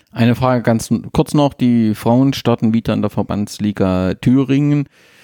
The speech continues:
Gibt ja im Umfeld weiter Meuselwitz, die in, in Sachsen-Anhalt beziehungsweise Sachsen starten. Ich verstehe das alles, wie man dazu kommt. Klar, hüllt's natürlich so ein bisschen den Thüringer Frauenfußball aus.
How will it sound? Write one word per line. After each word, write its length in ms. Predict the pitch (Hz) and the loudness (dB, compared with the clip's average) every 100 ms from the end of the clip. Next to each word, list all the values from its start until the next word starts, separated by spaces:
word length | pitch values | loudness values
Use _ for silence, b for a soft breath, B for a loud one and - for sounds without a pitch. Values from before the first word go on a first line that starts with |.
| b - | b -8
Gibt 220 | - - 117 | -6 -2 0
ja 200 | 101 101 | 2 2
im 200 | 117 120 | 2 2
Umfeld 600 | 135 131 123 117 107 92 | 2 2 2 2 0 0
weiter 440 | 104 117 113 110 | 0 2 2 4
Meuselwitz, 800 | 104 117 120 120 107 117 - - | 4 4 2 0 0 -2 -4 -2
die 220 | 120 107 | 0 0
in, 280 | - 107 107 | 0 0 2
in 220 | 107 101 | 2 0
Sachsen-Anhalt 560 | 107 - 113 117 117 - | 0 0 0 2 0 -2
beziehungsweise 520 | - 117 113 107 101 | -2 0 2 2 2
Sachsen 380 | 107 - 131 113 | -2 -2 -2 -2
starten. 800 | - 117 117 113 110 98 - - | 0 0 2 2 0 -2 -8 -12
Ich 120 | 101 | -4
verstehe 320 | - - 135 | -4 0 0
das 160 | 135 127 | 2 0
alles, 340 | 135 127 120 | 2 0 2
wie 80 | 120 | 2
man 140 | 113 107 | 2 2
dazu 280 | 104 - | -2 -4
kommt. 340 | - 127 135 - | -2 0 0 -2
Klar, 320 | 110 120 117 | -2 0 2
hüllt's 260 | 123 123 - | 2 2 0
natürlich 320 | 110 117 110 | 0 0 -2
so 80 | 107 | -4
ein 40 | |
bisschen 200 | - 113 | -2 -2
den 200 | 107 104 | 0 0
Thüringer 320 | 123 120 104 | 0 0 0
Frauenfußball 640 | - 110 117 - 110 101 | 0 0 0 0 -2 0
aus. 360 | 90 117 135 | 2 4 2